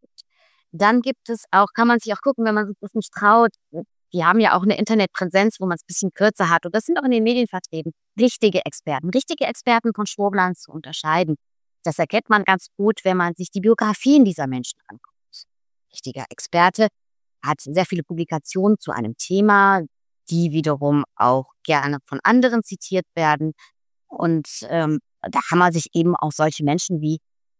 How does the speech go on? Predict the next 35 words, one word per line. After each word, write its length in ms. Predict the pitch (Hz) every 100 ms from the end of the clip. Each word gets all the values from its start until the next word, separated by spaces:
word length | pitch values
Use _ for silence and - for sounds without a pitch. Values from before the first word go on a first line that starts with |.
| _
Frau 140 | - 127
Major, 340 | 127 139 175
Frau 180 | 165 127
Papst, 400 | 127 160 160 -
Helma 240 | 143 143 139
Salak, 380 | - 151 160 151 -
Jutta 280 | 165 156 139 _ _ _ -
Kressel, 540 | - 190 - 180 170 156
Franziska 440 | - 175 190 -
Davis, 600 | 175 180 185 180 180 175 -
Timothy 340 | 226 202 202
Snyder, 800 | 185 190 175 180 175 170 170 175 _ _ _
Martin 240 | - 220 214
Schulze-Wessel, 920 | - 202 196 175 180 - 175 175 165 - _ _ _ _ _
Klaus 160 | 180 170
Geestbach 460 | - 185 202 - 165
verlassen, 540 | - 160 160 175 233 226 _ _ _ _
weil 160 | 185 196
das 180 | 175
weiß, 240 | 165 156 180 _ _ -
da 120 | 175
weiß 240 | 165 165
man, 160 | 202 180
dass 140 | 156 -
es 80 |
Leute 200 | - 143
vom 180 | - 170
Fach 180 | 160 139
sind. 160 | - 147
Und 60 |
man 120 | 175 175
fällt 260 | 196 190
nicht 240 | 226 220 -
auf 80 |
solche 400 | 180 180 180 -